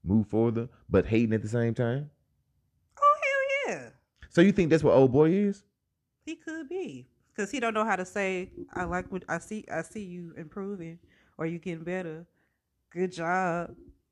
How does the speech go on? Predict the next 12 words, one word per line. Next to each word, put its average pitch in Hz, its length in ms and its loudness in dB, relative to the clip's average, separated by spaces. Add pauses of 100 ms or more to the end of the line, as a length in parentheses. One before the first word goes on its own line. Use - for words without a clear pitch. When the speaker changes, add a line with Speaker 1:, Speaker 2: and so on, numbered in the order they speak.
(180)
Speaker 2:
Or, 165 100 -8
"This 175 220 -8
is 170 100 -16
how 180 120 -6
you 170 120 -8
do 165 220 -12
this, 165 420 -6 (140)
this, 175 280 -10
and 165 120 -12
the 151 60 -14
third." 170 540 -6 (320)
Speaker 1:
Mm-hmm. 67 320 -8